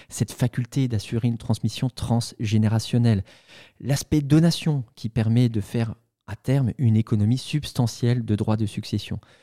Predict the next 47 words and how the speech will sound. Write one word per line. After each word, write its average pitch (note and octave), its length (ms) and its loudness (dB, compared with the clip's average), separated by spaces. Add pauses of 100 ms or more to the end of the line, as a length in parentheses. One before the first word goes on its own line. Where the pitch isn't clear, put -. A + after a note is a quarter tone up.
(200)
d'autant B2 240 2
plus A#2 260 0
si - 220 -6
les G2+ 100 0
donateurs F#2+ 540 -2
se - 120 -8
réservent G#2 380 0
l'usufruit F#2 460 -6
des F#2+ 140 -2
biens F2+ 320 -2 (500)
et G2+ 80 0
la F2+ 100 2
réalisent F2+ 520 -2 (180)
tôt G2+ 240 0 (160)
pour - 140 -10
profiter - 440 -4
d'une F#2 160 2
valeur E2+ 260 0
forte - 520 -6
de G#2+ 120 -4
leur G2+ 200 0
usufruit. A2+ 460 -2 (520)
Et F2 480 -6
le - 80 -12
quatrième F#2+ 400 0
avantage, G#2 520 -2 (100)
il F#2+ 280 -8
est F#2+ 140 2
de E2+ 140 -2
réaliser G2+ 680 0
tout - 120 -12
simplement F#2+ 420 -4 (120)
un D3+ 100 0
partage, A2 640 -4 (520)
mais G2+ 180 -4
en F#2 80 4
exonération F2+ 540 0
du A2 100 0
droit G#2+ 140 -2
de - 60 -8
partage G#2 320 -2
de G#2+ 80 0
deux G2+ 100 -2
virgule G2 300 -2
cinq G2 220 -6
pour - 200 -16
cent. F#2+ 180 -8